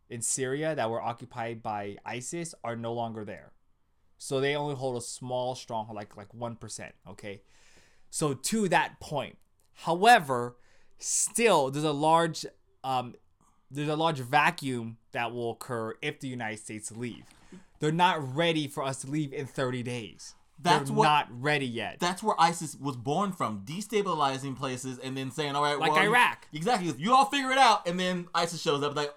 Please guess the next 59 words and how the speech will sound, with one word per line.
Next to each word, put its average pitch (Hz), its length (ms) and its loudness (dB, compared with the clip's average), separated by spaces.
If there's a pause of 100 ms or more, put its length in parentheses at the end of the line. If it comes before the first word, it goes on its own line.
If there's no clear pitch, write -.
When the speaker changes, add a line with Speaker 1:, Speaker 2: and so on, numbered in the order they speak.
Speaker 2:
"Well, 151 140 0
that's 214 240 0
not 196 180 4
what 180 80 4
we 175 60 0
want 170 160 0
you 160 80 -4
to 170 40 -4
figure 151 180 2
Speaker 1:
Yeah, 156 120 6
Speaker 2:
out. - 140 -2
Figure 254 160 -2
Speaker 1:
'cause 262 100 4
Speaker 2:
something 262 220 0
else - 40 4
out." 269 80 2
Speaker 1:
you 269 60 0
just 269 100 -2
think 294 180 0
about 170 260 6
isis 202 340 2
is 170 140 -2
chilling 214 360 4
and 160 60 -2
go, 156 100 6
"Oh, 151 220 6
fuck, 147 240 2
we 180 120 -2
all 156 100 6
fucked 165 260 -4
up. 180 340 0 (360)
We 202 100 6
are 175 60 8
all 170 180 6
fucked 185 320 0
up." 160 240 2 (180)
What? 320 320 2 (380)
Trump 240 240 2
said 220 180 4
we're 208 80 2
gonna, 190 260 2 (800)
bro, 165 260 10
we 185 80 6
only 208 100 6
got 170 140 6
thirty 180 240 8
days. 170 240 8
This 175 100 0
guy's 156 240 8
out. 160 440 8 (160)
Speaker 2:
Wait 165 260 2
it 185 80 2
out, 170 200 8
y'all. 151 320 4 (200)
Speaker 1:
Thirty 202 360 8
days, 226 480 10
he 196 120 0
told 180 280 4
us. 107 420 2